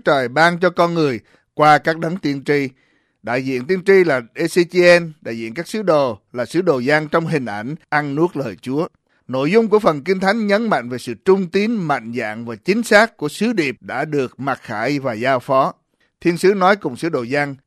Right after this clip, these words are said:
"Có lời phán cùng tôi rằng, ngươi cần phải nói tiên tri về nhiều dân, nhiều nước, nhiều tiếng và nhiều vua nữa."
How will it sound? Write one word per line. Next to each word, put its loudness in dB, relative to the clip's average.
"Có 0
lời 4
phán 0
cùng -2
tôi 4
rằng, 4
ngươi 6
cần 0
phải -4
nói 2
tiên 0
tri 4
về -2
nhiều -2
dân, 0
nhiều 0
nước, 2
nhiều -2
tiếng -2
và -4
nhiều -6
vua -4
nữa." -10